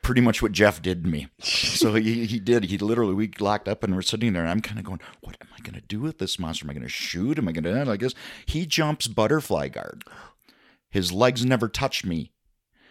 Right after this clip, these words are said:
He jumps butterfly guard, and he more or less pulls me over the top by my collar, slams me to my back, rolls up into mount. We fight for a little bit, and he arm bars me, and I'm, like, going,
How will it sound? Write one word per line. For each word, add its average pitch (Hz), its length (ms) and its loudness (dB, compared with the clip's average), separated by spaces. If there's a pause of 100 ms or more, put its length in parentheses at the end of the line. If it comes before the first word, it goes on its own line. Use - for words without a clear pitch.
(180)
He 87 100 -12
jumps 110 260 0
butterfly 117 380 2
guard, 95 220 2 (140)
and 95 140 -2
he 95 60 0
more 107 180 2
or 120 60 2
less 117 260 0
pulls 123 460 2
me 113 240 4
over 101 260 2
the 107 120 0
top 107 340 -6
by 107 100 6
my 92 160 2
collar, 104 460 0 (200)
slams 127 540 0
me 135 140 -2
to - 160 -6
my 90 120 -2
back, 95 400 -2
rolls 110 380 2
up 139 140 0
into 107 160 2
mount. 95 420 0 (260)
We 107 120 -2
fight 110 320 0
for 123 180 -2
a 101 80 2
little 101 160 2
bit, 95 120 0
and 82 100 -2
he 87 80 0
arm 87 200 0
bars 82 300 -2
me, 85 120 -4
and 82 100 -4
I'm, 95 80 -2
like, 87 120 -4
going, 80 200 -8